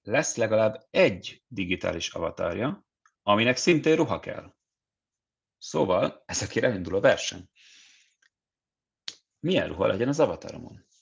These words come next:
Mert oké, hogy digitális avatarok kijönnek különböző alapszettekkel,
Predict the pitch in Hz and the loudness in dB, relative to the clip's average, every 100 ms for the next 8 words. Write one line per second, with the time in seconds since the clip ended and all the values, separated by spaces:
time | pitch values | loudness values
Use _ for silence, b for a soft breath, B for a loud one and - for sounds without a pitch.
0 | _ - - - - - 90 - - _ | _ -10 0 2 2 0 -4 -6 -10 _
1 | _ - 92 - 92 101 101 101 95 - | _ -2 -2 -2 -4 -2 0 2 0 0
2 | 92 92 - 85 - - - - 98 92 | -2 -2 -2 -4 -4 -8 -12 -4 -2 -2
3 | 92 92 - - _ 107 95 92 90 98 | -4 -6 -8 -20 _ -4 -2 -2 -4 -4
4 | 101 - 92 90 - - - - - - | -4 0 2 2 -2 -20 -14 -12 -10 -12
5 | - - 104 139 190 | -12 -6 -4 -4 -8